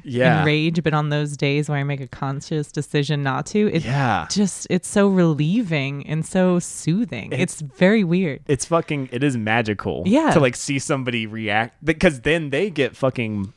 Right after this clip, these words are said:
Speaker 1: they get mind fucked
Speaker 2: Exactly.
Speaker 1: by you not reacting that way.
Speaker 2: Yeah.
Speaker 1: Like, "Oh, really?"
Speaker 2: Yeah, and it's better. And it's
Speaker 1: Oh, so much
Speaker 2: objectively
Speaker 1: better.
Speaker 2: better.
Speaker 1: Yeah.
Speaker 2: <laughs>
Speaker 1: N-
Speaker 2: So
Speaker 1: that's what I'm saying. Like, if you can, if you could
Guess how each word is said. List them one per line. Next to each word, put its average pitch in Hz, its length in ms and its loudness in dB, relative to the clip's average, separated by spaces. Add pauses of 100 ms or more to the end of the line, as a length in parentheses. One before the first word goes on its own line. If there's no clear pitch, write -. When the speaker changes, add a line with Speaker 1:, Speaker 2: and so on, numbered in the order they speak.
Speaker 1:
they 131 80 2
get 147 160 6
mind 151 380 -2
fucked - 340 2
Speaker 2:
Exactly. 202 540 4
Speaker 1:
by 147 180 4
you 143 180 0
not 147 240 4
reacting 110 360 -6
that 98 240 -4
way. 92 300 -6
Speaker 2:
Yeah. 196 220 2
Speaker 1:
Like, 87 160 -10 (540)
"Oh, 156 140 -12 (180)
really?" 139 220 -12 (100)
Speaker 2:
Yeah, 226 180 2
and 151 160 -2
it's 170 140 -6
better. 175 500 4 (260)
And 185 140 2
it's 170 220 -2 (440)
Speaker 1:
Oh, 143 120 2
so 165 240 2
much 185 100 8 (120)
Speaker 2:
objectively 185 280 2
Speaker 1:
better. 151 360 0
Speaker 2:
better. 135 120 -10
Speaker 1:
Yeah. 107 340 -4 (120)
Speaker 2:
<laughs> - 100 -8
Speaker 1:
N- - 800 -6
Speaker 2:
So 139 60 -10
Speaker 1:
that's 175 260 2
what 202 80 4
I'm 175 80 2
saying. 175 300 2
Like, 107 120 2
if - 120 -6
you 165 100 2
can, 165 260 -2
if 135 220 0
you 202 140 -2
could 180 440 2